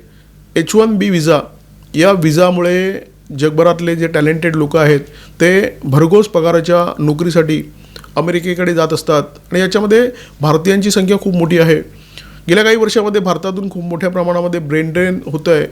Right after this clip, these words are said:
परंतु एवढ्या मोठ्या प्रमाणामध्ये भारतातून टॅलेंट बाहेर वाहून जात असताना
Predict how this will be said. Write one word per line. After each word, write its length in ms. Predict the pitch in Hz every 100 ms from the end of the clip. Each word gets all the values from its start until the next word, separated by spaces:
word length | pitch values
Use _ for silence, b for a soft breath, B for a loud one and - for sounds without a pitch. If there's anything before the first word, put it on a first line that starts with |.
| B B -
परंतु 380 | 180 196 233 233
एवढ्या 400 | 170 170 180 202 214 -
मोठ्या 300 | - 151 190
प्रमाणामध्ये 680 | 185 170 165 180 175 160 147 - - -
भारतातून 640 | 123 139 147 175 165 180 175
टॅलेंट 440 | 160 160 175 - B B -
बाहेर 300 | 139 143 175
वाहून 280 | 160 165 214
जात 180 | 202 165
असताना 360 | 147 156 147